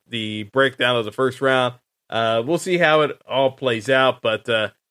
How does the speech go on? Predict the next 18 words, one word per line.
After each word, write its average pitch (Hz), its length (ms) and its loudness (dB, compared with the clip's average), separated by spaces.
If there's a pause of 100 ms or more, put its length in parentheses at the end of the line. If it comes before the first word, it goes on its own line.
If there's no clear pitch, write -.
(720)
the 127 220 -2
Luka 156 380 2
news 143 420 2
definitely 127 1000 0
makes 131 560 0
it 127 280 -2
a 107 380 -4 (140)
more 131 300 2
clear-cut 123 720 0 (320)
advantage 117 680 0 (100)
Jazz, 113 520 0
in 104 100 -6
my 120 220 2
opinion, 120 480 -2
and 101 220 -6
shortens 107 380 -6
the - 100 -20
series. 127 640 0